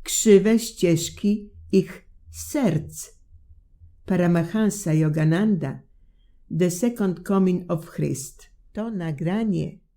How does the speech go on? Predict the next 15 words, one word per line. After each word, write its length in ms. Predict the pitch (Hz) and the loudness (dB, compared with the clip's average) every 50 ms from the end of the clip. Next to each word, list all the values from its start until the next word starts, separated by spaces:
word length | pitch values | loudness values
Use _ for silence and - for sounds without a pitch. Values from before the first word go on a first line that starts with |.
| _ _ | _ _
przesłanie 920 | - - - 262 247 - - - 180 185 202 226 226 208 165 156 151 151 - _ _ _ _ _ _ _ _ _ | -10 -6 -4 -4 -4 -4 -4 -4 -2 -2 0 0 -2 -2 -2 -2 -4 -6 -10 _ _ _ _ _ _ _ _ _
zawiera 520 | - - 214 202 190 185 214 202 202 202 196 | -4 0 2 2 4 4 4 4 6 6 6
jedne 680 | 196 196 196 190 196 196 196 202 233 226 226 240 247 | 6 6 6 6 4 4 4 2 0 -2 -2 -2 -4
z 140 | 233 - - | -4 -4 -2
najważniejszych 960 | 214 202 190 170 175 180 170 160 185 185 202 214 208 208 - 226 214 - - | 0 0 2 2 0 0 -2 -2 -2 0 0 0 -2 -2 -6 -8 -8 -6 -4
informacji, 1000 | 202 190 185 185 202 202 180 185 175 156 147 156 - - - - - - 135 _ _ _ _ _ _ _ _ _ _ _ _ _ _ - | -4 -4 -2 -2 -4 -4 -4 -2 -2 -4 -4 -6 -10 -14 -16 -14 -14 -14 -14 _ _ _ _ _ _ _ _ _ _ _ _ _ _ -2
jakie 380 | 190 196 190 185 185 - 196 | 0 2 2 2 0 0 -2
potrzebuje 760 | - 196 185 180 - - - 196 180 190 214 220 214 196 185 | 0 0 -2 -4 -4 -4 -4 -2 -2 0 0 2 2 2 0
świat 400 | 180 - - - 202 190 185 - | 0 -2 -4 -4 -2 -2 -4 -4
ludzi 400 | 196 196 196 196 196 196 190 180 | -2 0 0 0 0 -2 -6 -8
usłyszeć 920 | - 170 156 - - - 208 233 233 233 - - - 104 - - - - _ _ _ _ _ _ _ _ _ _ _ | -8 -8 -10 -10 -8 -6 -4 -4 -4 -4 -8 -12 -12 -14 -14 -16 -20 -20 _ _ _ _ _ _ _ _ _ _ _
oraz 680 | - 170 165 165 165 170 190 226 214 - - - _ _ _ _ _ _ _ _ _ _ _ _ | -6 -4 -2 -2 -2 -2 -4 -4 -6 -10 -16 -20 _ _ _ _ _ _ _ _ _ _ _ _
wprowadzić 880 | _ _ - - 190 180 170 165 156 165 160 170 175 160 220 226 214 - | _ _ -4 0 2 2 2 2 0 0 0 -2 -2 -4 -6 -8 -10 -12
w 100 | - _ _ | -20 _ _
praktykę. 840 | - - 254 233 208 - - - - - 151 - - - - - - | -6 -4 -2 -2 -2 -4 -8 -10 -10 -10 -10 -10 -10 -12 -12 -12 -14